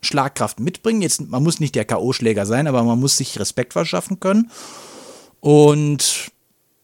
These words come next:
man muss jetzt, glaub ich, auch, bevor wir jetzt über irgendwas mit w-, oben mal an, mit Big Money Fights anklopfen et cetera, ähm, äh, über, bevor wir darüber sprechen, müssen wir eigentlich erstmal gucken.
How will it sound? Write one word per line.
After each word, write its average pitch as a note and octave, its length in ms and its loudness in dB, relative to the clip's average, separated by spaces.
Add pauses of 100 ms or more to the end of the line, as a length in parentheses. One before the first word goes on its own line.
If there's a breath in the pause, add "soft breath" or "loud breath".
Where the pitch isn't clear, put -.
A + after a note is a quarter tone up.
(1700)
man C3+ 220 0
muss G#3 140 6
jetzt, A3 140 0
glaub G3 140 6
ich, F3+ 120 -6
auch, E3 140 -6
bevor F#3 360 -2
wir G3+ 60 4
jetzt F#3 120 -4
über D#3+ 220 -6
irgendwas E3 500 -2
mit A#2 240 -6
w-, C#3 140 -8
oben F#3+ 380 0
mal D3 160 -2
an, D3 260 -8
mit B2+ 200 -4
Big B2 180 -6
Money D#3+ 260 -2
Fights C3+ 280 -4
anklopfen E3 520 -6
et C#3 80 -10
cetera, C3+ 800 -2
ähm, B2+ 220 -10
äh, B2+ 180 -6
über, A#2+ 280 -8
bevor A#2+ 320 -8
wir B2 80 -2
darüber D3+ 400 -4
sprechen, C#3+ 480 -4
müssen C#3 200 -8
wir - 80 -6
eigentlich B2+ 260 -8
erstmal C#3 260 -8
gucken. C#3+ 380 -6